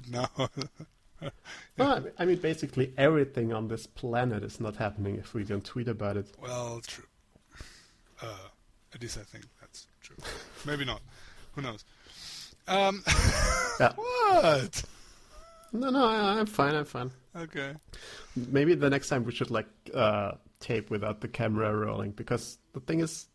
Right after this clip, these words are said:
Speaker 2: what you can't see is that we can see each other.
Speaker 1: <laughs>
Speaker 2: And
Speaker 1: And I'm
Speaker 2: I, I tried during the whole podcast to make lewd gestures to, like, put him off from his talks, and it, actually sometimes it worked.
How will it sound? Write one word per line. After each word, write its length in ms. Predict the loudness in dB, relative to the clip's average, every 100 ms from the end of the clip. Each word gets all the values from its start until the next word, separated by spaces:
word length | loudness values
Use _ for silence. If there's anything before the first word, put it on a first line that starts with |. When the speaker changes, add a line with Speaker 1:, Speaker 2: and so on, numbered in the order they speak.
| -16 -12 -6
Speaker 2:
what 180 | -6 -2
you 120 | -4
can't 260 | 0 -2 0
see 140 | -2
is 120 | -2
that 260 | -2 -2 0
we 100 | 0
can 180 | 2 0
see 220 | 0 -2
each 140 | -2 -4
other. 320 | -6 -6 -8 -12 -14 -16 -14
Speaker 1:
<laughs> 460 | -16 -16 -12 -8
Speaker 2:
And 340 | -4 -2 -2 -6 -14 -20 -20 -20 _ _ -20 -20 -20 -20 -20 -20 -20 -20 _ _ _ -6
Speaker 1:
And 100 | -4
I'm 180 | -4 -2
Speaker 2:
I, 180 | 0 2 4
I 120 | 2
tried 420 | 4 6 6 6 0 -20 _ _ _ 0
during 240 | 4 6
the 120 | 4
whole 260 | 4 2 2
podcast 580 | -2 -4 -2 -2 -2 -6
to 120 | -4
make 300 | -2 -2 -4 -16 -20 -10
lewd 320 | -2 0 0 -2
gestures 640 | 0 0 2 4 4 2
to, 180 | -4 -4
like, 240 | -2 -6 -6 _ -20 -12 0
put 140 | 4
him 160 | 4 4
off 200 | 2 2
from 280 | 0 2
his 280 | 0 -2 -12 _ -6
talks, 380 | 0 0 0
and 220 | -2 0 0
it, 80 | -2 -4
actually 280 | -4 0 2
sometimes 480 | 4 4 4 2 0
it 100 | 0
worked. 320 | -2 -2 -4